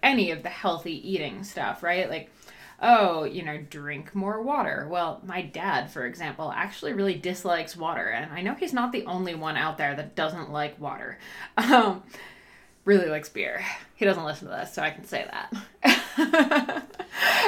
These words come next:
Um, and, you know, plenty of people don't really enjoy eating salads. I know I enjoy it, but not for every meal. Like, I definitely get tired of it pretty quick.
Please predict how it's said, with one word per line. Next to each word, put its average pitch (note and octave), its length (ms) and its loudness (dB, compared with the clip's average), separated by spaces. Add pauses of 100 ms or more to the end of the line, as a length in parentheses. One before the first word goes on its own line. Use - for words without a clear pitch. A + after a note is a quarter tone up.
(160)
Um, E3 420 8
and, D#4+ 240 2
you G4+ 60 6
know, F#4 160 2
plenty E4+ 260 -2
of F4 80 -8
people E4 280 -4
don't G3 280 0
really C4+ 180 -2
enjoy B3+ 280 0
eating B3+ 180 0
salads. A#3 480 -2
I A3+ 60 2
know A#3 160 2
I A3 220 2
enjoy G#3 420 -2
it, E3+ 200 0
but D#3+ 200 -6
not F#3 560 -2
for - 280 -6
every E3 760 -6
meal. D#3+ 440 -8
Like, C#3 300 -4
I D#3+ 160 -4
definitely C#3+ 480 -8
get - 340 -10
tired - 540 -4
of - 140 -6
it - 120 -10
pretty - 160 -12
quick. - 500 -10